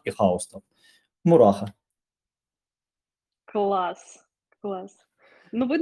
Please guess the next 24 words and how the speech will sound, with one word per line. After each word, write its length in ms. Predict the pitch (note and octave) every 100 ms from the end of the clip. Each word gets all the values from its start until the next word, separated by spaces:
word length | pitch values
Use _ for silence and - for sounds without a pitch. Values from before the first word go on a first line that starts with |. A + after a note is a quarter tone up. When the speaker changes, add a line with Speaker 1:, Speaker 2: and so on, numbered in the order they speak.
| A2+
Speaker 1:
Та, 40 |
ми 120 | C3
Speaker 2:
одразу, 180 | D#3+ F#3+
Speaker 1:
довго 200 | C#3+ D3+
думали, 480 | C3 D3 D3 C3 C3
Speaker 2:
одразу, 200 | C3+ C3+
Speaker 1:
крутились. 380 | F3+ E3 C#3 -
Speaker 2:
що 80 | -
ви 140 | A3
займаєтеся 440 | A3 G#3+ G#3 G#3+ G3+
маркетингом. 720 | F3+ E3+ G3 - F#3+ F#3+ G3 _ _
<laughs> 580 | C4+ - - C#4+ D#4 - F#4 - _ - - _ _ - - - -
Speaker 1:
Е, 200 | E3+ E3
до 200 | D3 D#3+
речі, 300 | F3+ F3 F3+
тоді 300 | - D#3+ F3
ми 120 | F#3+
ще 160 | F3+ E3+
займалися 1120 | C#3 D3 D3+ D#3+ D#3+ D3 D3 - D#3+ D3+ D3+
івентами 920 | D#3 C3+ A2+ B2+ E3+ G#3 G3 E3 C3 B2+
і, 100 | B2
можна 120 | C#3+
сказати, 300 | C#3+ C#3 C#3
івент-маркетингом. 1200 | C3 C3+ A#2+ B2 A#2+ G#2+ G2+ G2+ G2+ F#2+ F#2+ -